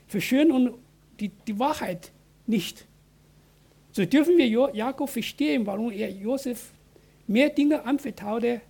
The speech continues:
als sein älterer Sohn. Josef war ein treuer Sohn Jakobs. Er berichtet Jakob über die Dinge, die seine älteren Brüder schlecht gemacht haben.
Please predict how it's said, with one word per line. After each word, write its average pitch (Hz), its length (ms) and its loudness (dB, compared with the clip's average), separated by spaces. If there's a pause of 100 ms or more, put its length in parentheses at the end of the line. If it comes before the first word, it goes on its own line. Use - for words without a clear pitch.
(240)
als 196 220 -8
sein 190 160 -8
älterer 220 380 -6
Sohn. 202 280 -8 (1900)
Josef 269 540 2
war 208 220 -2
ein 196 240 -6 (140)
treuer 226 420 -2
Sohn 196 380 -8
Jakobs. - 640 -16 (840)
Er 214 80 -4
berichtet 240 400 4
Jakob 269 380 0
über 247 240 -4
die 226 120 -4
Dinge, 302 400 0 (500)
die 220 60 -4
seine 202 400 0
älteren 254 360 -2
Brüder 226 340 -4
schlecht 220 400 -10
gemacht - 400 -20
haben. - 140 -20